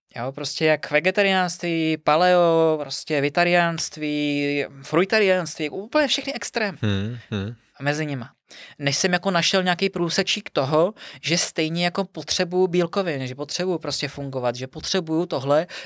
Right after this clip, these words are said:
Speaker 1: aby ty svaly měly energii a měly
Speaker 2: Hmm,
Speaker 1: ten pohon
Speaker 2: hmm.
Speaker 1: a tak dále, a tak dále. Takže, mm, to je jako ta fyzická stránka, prostě jasně pohyb plus nějaká strava. Ta mentální,
Speaker 2: Hmm.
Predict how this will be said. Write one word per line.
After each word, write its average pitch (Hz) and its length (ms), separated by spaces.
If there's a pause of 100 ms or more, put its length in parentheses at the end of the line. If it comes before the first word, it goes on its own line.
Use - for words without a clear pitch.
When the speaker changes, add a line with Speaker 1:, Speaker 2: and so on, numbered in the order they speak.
Speaker 1:
aby 135 180
ty 170 120
svaly 151 340
měly 160 300
energii 147 400
a - 20
měly 104 200
Speaker 2:
Hmm, 151 60
Speaker 1:
ten 160 120
pohon 117 160
Speaker 2:
hmm. 104 100
Speaker 1:
a 101 80
tak 156 140
dále, 147 180
a 143 40
tak 147 120
dále. 147 200 (340)
Takže, 147 240 (320)
mm, 143 500 (160)
to 156 100
je 175 40
jako 202 140
ta 240 100
fyzická 196 540
stránka, 160 500
prostě - 380
jasně 135 300
pohyb 196 540
plus 175 240
nějaká 156 280
strava. 143 300 (640)
Ta - 100
mentální, 240 720 (160)
Speaker 2:
Hmm. 107 260